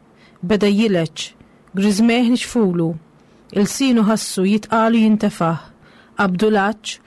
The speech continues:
u meta waslu l-marsa talab bil-ħnina biex iwaqfu ftit ħalli jieħu n-nifs u jbil grizmeħ bl-ilma. Imma dawk l-irġiel tal-qlub taż-żonqor ma taħx widen u minn fuq bar bejhom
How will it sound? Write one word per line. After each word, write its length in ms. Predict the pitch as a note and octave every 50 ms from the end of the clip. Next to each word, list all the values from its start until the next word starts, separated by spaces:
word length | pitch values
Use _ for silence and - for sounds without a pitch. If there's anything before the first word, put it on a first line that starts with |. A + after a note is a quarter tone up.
| - - - _ -
u 80 | F#3
meta 240 | G#3 G#3 G#3 A3 G#3+
waslu 300 | G#3+ A#3+ A#3 - - A#3+
l-marsa 560 | A3 G#3 G#3+ G#3 G3+ F3+ F#3 - - F3+ F#3 G3+ - - - _ _
talab 300 | B3 A3+ A#3 A3+ A3 G3+
bil-ħnina 640 | G3+ A#3 G3 F3 A3+ B3+ B3+ A#3+ F#3+ F3 E3+ E3 D#3 - - - - _ -
biex 180 | A3 - - A#3+
iwaqfu 320 | G#3+ A3 - - - A#3 G3
ftit 420 | - - - F#3+ F#3+ G3+ G#3 - - - - - - - -
ħalli 300 | - G3+ G3 G3 G3+ G#3
jieħu 220 | G#3 F3+ F#3+ A3 G#3+
n-nifs 420 | G#3 G3 F#3 G#3 A#3 - - -
u 80 | G3+ F#3+ G3
jbil 240 | F3 F3+ G3+ G3 F#3+
grizmeħ 400 | F#3 F#3+ F#3+ F#3 G3 G3 F#3 E3 F3+
bl-ilma. 400 | E3+ F#3+ F#3 F3 E3+ F3 F#3 G#3 G#3+ - - - - _ _ _ _ _ _ _ _ _ - _ - _ _ _ _ - - - _ -
Imma 220 | A3 A3 A3+ A3 A3+
dawk 240 | A3 A3 A3 G#3+ G#3+
l-irġiel 480 | A3 A3 G#3+ G#3 F3+ A3+ A#3+ B3 B3+ B3 -
tal-qlub 420 | B3 A3 - A3 A#3 B3 A#3 -
taż-żonqor 720 | - A3 G#3+ G3 F3 G#3+ G#3 G#3 G3 - E3+ E3+ F#3 F3+ - - - _ -
ma 100 | A#3 A#3+
taħx 480 | A3 - A#3 G#3+ G3+ - - - - F#3+ F3
widen 340 | F3 E3 F3 F3 F#3+ G3+ F#3 - - - _ _ - - - - - _ -
u 60 | A#3
minn 180 | A#3 A#3+ A#3 A#3
fuq 460 | - - - B3+ G#3+ G#3 G#3 - - G#3 F#3+
bar 200 | G#3+ G#3 G#3 F#3+ G#3 G#3
bejhom 400 | A#3 A3+ G#3+ F#3 F3+ F#3 G3 F#3